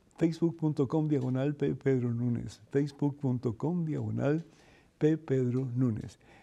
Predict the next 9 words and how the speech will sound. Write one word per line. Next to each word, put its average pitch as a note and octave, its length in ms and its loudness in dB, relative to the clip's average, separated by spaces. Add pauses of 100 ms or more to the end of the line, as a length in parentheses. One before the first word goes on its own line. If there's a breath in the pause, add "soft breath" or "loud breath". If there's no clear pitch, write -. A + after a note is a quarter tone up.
(140 soft breath)
Estamos E3 320 0
también D#3 480 2
en C#3+ 80 4
X, F#3 320 0
que C3 300 2
es - 360 -8
la B2+ 140 0
antigua B2 500 0
Twitter. D3+ 540 2